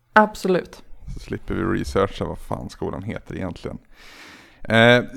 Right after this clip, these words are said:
Speaker 2: som jag sa, eller ja, Bulworth Academy heter då skolan som är skådeplatsen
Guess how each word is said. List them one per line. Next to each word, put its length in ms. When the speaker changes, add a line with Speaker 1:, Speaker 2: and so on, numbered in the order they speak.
Speaker 2:
som 240
jag 140
sa, 340
eller 460
ja, 180
Bulworth 600
Academy 580
heter 340
då 120
skolan 580
som 220
är 260
skådeplatsen 840